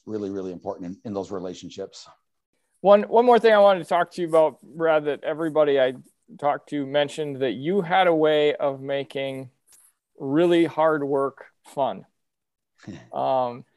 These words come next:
Speaker 2: a-, and partly, I think, like, I've talked to Jamie about one of the main ways that you and I are the same is we don't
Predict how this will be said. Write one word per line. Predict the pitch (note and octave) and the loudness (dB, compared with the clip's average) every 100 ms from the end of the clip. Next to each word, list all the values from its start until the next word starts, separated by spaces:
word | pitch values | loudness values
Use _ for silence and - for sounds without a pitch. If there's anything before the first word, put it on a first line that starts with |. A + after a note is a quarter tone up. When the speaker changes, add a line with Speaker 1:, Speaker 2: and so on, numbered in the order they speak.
| _ _ - | _ _ -2
Speaker 2:
a-, | E3 - | -2 0
and | F#3 F3 D#3 _ _ _ _ _ _ _ _ _ | -2 -2 -6 _ _ _ _ _ _ _ _ _
partly, | G#3 B3 A3 G3+ | 2 4 6 6
I | F3 | 4
think, | D#3+ G3 F3+ - - _ _ | 0 -6 -6 -14 -20 _ _
like, | D#3+ D#3 C#3+ - | -2 0 -2 -4
I've | D#3+ E3 D3+ | 0 0 0
talked | F3+ E3+ | -2 -2
to | C#3+ | -6
Jamie | C3+ E3+ E3+ D#3+ | -2 -2 -2 -2
about | C#3 C#3+ C#3 C3 - _ _ - | 0 2 2 -2 -8 _ _ -14
one | D3+ F3 F3+ | -2 0 2
of | |
the | D#3+ | -2
main | D3 D#3+ E3+ D#3+ | -2 -2 -2 -2
ways | D#3 D3 C3 | -2 -2 -4
that | C#3 | -6
you | A#2+ D3 D3 | -4 -2 -2
and | C#3 | -2
I | C3+ C#3 | -2 -2
are | C3+ C3 | -2 -4
the | C3 | -6
same | - C3+ C3+ B2+ | -10 -8 -8 -8
is | B2 | -6
we | C#3+ | -2
don't | D#3 D#3 - | 2 2 -2